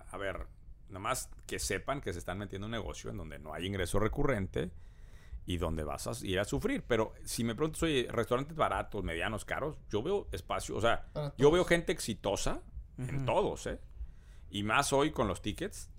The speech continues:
Speaker 1: Me reventé, o sea, ya las cuentas ahorita de Monterrey.
Speaker 3: Ah, tres, tres varos, yo creo.
Speaker 1: No,
Speaker 2: No,
Speaker 1: que
Speaker 2: no,
Speaker 1: tres
Speaker 3: persona.
Speaker 1: varos, güey. Me aventé, m-,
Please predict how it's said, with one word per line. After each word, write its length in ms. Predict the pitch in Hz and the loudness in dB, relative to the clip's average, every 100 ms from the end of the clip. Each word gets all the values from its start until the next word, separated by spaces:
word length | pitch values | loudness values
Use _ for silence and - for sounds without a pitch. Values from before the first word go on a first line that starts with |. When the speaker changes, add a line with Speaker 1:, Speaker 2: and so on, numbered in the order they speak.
| - - - | -16 -14 -6
Speaker 1:
Me 160 | 87 | -2
reventé, 1300 | 80 87 85 80 92 107 120 120 110 90 80 78 - | 2 2 0 2 2 4 4 2 2 2 0 -4 -8
o 60 | 85 | -4
sea, 200 | 90 80 | -2 -2
ya 180 | 80 | -2
las 180 | 95 135 | -2 -2
cuentas 380 | - 117 110 143 | 0 -2 0 -2
ahorita 180 | 98 85 | -2 -2
de 20 | 127 | -2
Monterrey. 540 | 95 - 80 101 170 - - | -2 -4 -6 -4 -6 -10 -6
Speaker 3:
Ah, 140 | 160 | -4
tres, 260 | 151 120 117 - | -2 -4 -6 -4
tres 200 | 131 123 | -2 -2
varos, 420 | 110 113 117 110 | -2 -4 -4 -6
yo 100 | 113 | -6
creo. 140 | - | -2
Speaker 1:
No, 80 | 120 | 0
Speaker 2:
No, 220 | - 220 | 2 2
Speaker 1:
que 100 | 220 | 4
Speaker 2:
no, 60 | 147 | 4
Speaker 1:
tres 140 | 151 | 6
Speaker 3:
persona. 120 | 151 151 | 6 4
Speaker 1:
varos, 200 | 160 131 | 4 2
güey. 300 | 107 98 92 | 2 2 0
Me 180 | 95 104 | -2 -2
aventé, 580 | 104 104 117 139 180 - - | 0 0 0 0 0 -4 -8
m-, 180 | 110 | -6